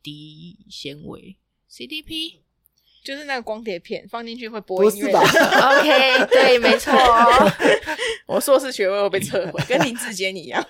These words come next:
Speaker 1: <laughs> 它其实有点算 poly 的一种啦，但是它是 poly 改质的。
Speaker 2: 嗯。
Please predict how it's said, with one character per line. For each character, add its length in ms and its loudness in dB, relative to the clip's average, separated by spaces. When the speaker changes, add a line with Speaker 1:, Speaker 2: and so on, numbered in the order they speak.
Speaker 1:
<laughs> 40 -12
它 120 4
其 80 2
实 160 2
有 140 4
点 240 0
算 240 0
poly 400 0
的 160 -8
一 140 -8
种 260 -10
啦， 220 -16
但 160 -6
是 140 -12
它 260 -6
是 260 -12
poly 300 -10
改 220 -14
质 200 -14
的。 100 -20
Speaker 2:
嗯。 160 -14